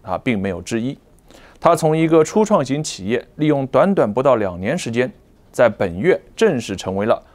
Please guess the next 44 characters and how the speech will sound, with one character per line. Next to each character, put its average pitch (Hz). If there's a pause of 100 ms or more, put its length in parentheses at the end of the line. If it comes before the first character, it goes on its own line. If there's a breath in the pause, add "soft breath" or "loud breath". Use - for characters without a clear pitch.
澳 117
洲 120
市 127
值 117 (120)
前 135
两 139
百 143
位 98
的 87
上 -
市 -
公 101
司。 113 (720 soft breath)
你 127 (320)
可 160
以 170
说 165
这 156
个 135
上 135
涨 95
速 135
度 120
呢， 101 (280)
可 98
谓 107
是 95 (120)
非 139
常 87
之 -
快 - (240)
啊。 - (920 soft breath)
那 170
么 180
我 160
们 165
从 160
本， 117 (300)
今 208
年 123
的 120
一 139
月 196
份 104